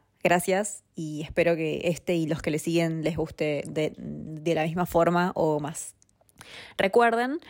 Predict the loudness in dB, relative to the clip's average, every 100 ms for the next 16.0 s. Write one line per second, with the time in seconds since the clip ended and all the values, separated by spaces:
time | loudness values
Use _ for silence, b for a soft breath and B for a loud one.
0 | B _ -2 0 2 0 2 6 6 4
1 | 0 0 2 4 2 6 6 6 6 4
2 | 0 -6 -4 -2 -2 -4 -6 -6 -6 -6
3 | -4 -4 -4 -2 -2 -2 -4 -6 -8 -6
4 | -6 -8 -10 -12 -14 _ _ B B B
5 | B B B B B B _ 2 2 -2
6 | -16 _ _ _ _ _ _ _ _ _
7 | _ _ _ _ 4 6 4 2 2 2
8 | 2 2 4 4 2 -2 -10 -16 _ -4
9 | 2 6 4 4 0 0 -4 -6 -12 _
10 | _ b b b -4 2 4 4 2 2
11 | 2 2 0 2 4 4 2 2 2 0
12 | -2 -4 0 -2 0 -6 2 2 6 4
13 | 4 0 -4 -2 -2 -2 2 2 2 0
14 | -2 -4 -6 -6 -6 -6 -2 -2 -4 -4
15 | -2 0 0 2 2 2 0 -2 -4 -8